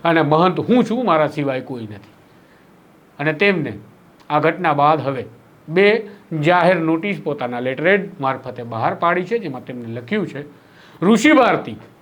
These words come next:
હવે આ સંસ્થા સાથે કોઈ સંબંધ ધરાવતા નથી. તેમને દીક્ષા તેમને આપી હતી અને તેમનું નામ ઋષિ ભારતી આપ્યું હતું, તો આ નામ પણ તેઓ પાછું લઈ રહ્યા છે. એ જ રીતે વિશ્વેશ્વરી માતાજી, તેમનું નામ પણ તેમને આપ્યું હતું,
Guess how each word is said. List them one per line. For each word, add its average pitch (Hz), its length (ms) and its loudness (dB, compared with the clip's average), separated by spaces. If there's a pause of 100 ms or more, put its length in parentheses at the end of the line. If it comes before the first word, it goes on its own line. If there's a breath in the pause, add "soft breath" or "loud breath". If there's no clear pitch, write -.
(1040)
હવે 175 120 4
આ 196 80 4
સંસ્થા 170 360 0
સાથે 143 300 0
કોઈ 214 240 4
સંબંધ 180 300 0
ધરાવતા 165 460 2
નથી. 170 340 -4
તેમને 208 420 2 (460 loud breath)
દીક્ષા 151 300 0
તેમને 127 300 -4
આપી 214 320 4
હતી 226 220 2
અને 196 120 2
તેમનું 156 320 0
નામ 135 300 0 (960)
ઋષિ 147 220 -4
ભારતી 127 400 -2
આપ્યું 208 360 4
હતું, 339 340 4
તો 320 60 6
આ 185 200 4
નામ 165 260 2
પણ 214 200 -2
તેઓ 196 200 -4
પાછું 185 360 -2
લઈ 156 120 0
રહ્યા 143 260 0
છે. 240 220 4 (240 loud breath)
એ 262 160 8
જ - 20 6
રીતે 214 360 6
વિશ્વેશ્વરી 175 840 2
માતાજી, 160 640 2 (580 soft breath)
તેમનું 202 380 -2
નામ 156 300 0
પણ 196 180 -2
તેમને 156 320 -4
આપ્યું 170 360 2
હતું, 151 380 0